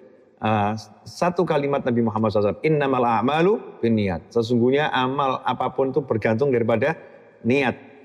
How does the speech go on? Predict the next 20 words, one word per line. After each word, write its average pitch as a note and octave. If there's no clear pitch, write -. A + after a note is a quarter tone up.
"Niatul C3+
mu'min D3
khairun E3
min D3
amalih." C#3
Niat B2
seorang C3
mukmin D3+
lebih B2
baik C3
daripada, A#2+
daripada A#2
amalnya. A#2
Niat D3
seorang C3
mukmin C3+
lebih B2
baik C3
daripada A2
amalnya. A#2